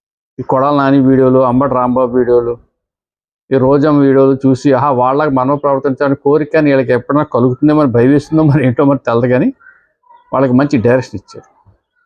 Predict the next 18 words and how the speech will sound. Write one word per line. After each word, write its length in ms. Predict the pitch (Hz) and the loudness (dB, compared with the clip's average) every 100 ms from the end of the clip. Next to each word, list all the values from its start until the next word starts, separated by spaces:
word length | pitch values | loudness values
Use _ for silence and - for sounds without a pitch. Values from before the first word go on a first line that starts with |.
| _ - | _ -8
నిజంగా 360 | 117 196 220 220 | -4 -2 0 0
వాళ్ళ 300 | 180 156 156 | 2 0 0
డైరెక్షన్లో 680 | 123 131 165 - 147 135 - _ _ _ _ _ 117 | 0 0 -2 -2 0 0 -4 _ _ _ _ _ -4
చంద్రబాబు, 520 | 135 151 156 151 156 | -2 0 -2 -2 -2
పవన్ 320 | 151 127 135 | -2 -2 -2
కళ్యాణ్ 420 | 139 135 135 131 | -2 0 0 0
ఇచ్చిన 400 | 123 - 135 123 117 | -2 -2 -2 0 0
డైరెక్షన్లో 560 | 113 143 151 165 151 | 2 0 0 0 0
వీళ్ళు 260 | 147 135 143 | 2 2 2
నడుచుకుంటే 800 | 113 117 - 135 104 - 165 269 - - - 988 1017 - - - - - - - | 0 -2 -6 -6 -4 0 -2 -2 -10 -18 -16 -16 -14 -14 -12 -14 -16 -20 -14 -8
భారతదేశంలోనే 1300 | 95 - 214 214 185 180 165 165 156 151 156 156 | -4 -2 -2 0 0 0 0 -2 0 0 2 0
అస-, 340 | 147 113 - 135 | 0 -2 -2 0
మన 180 | 127 143 | 2 0
ఆంధ్రప్రదేశ్ 600 | 127 160 165 160 151 - | 0 -2 -2 0 -2 -2
అసెంబ్లీ 580 | 113 - 156 135 104 - _ _ _ _ _ _ _ - | -8 -2 0 0 -2 -8 _ _ _ _ _ _ _ -8
ఒక 80 | - | -4
ఐడియల్ 360 | 120 139 160 156 | 0 0 2 0
అయిపోద్ది, 500 | 110 - 101 _ | -2 -6 -12 _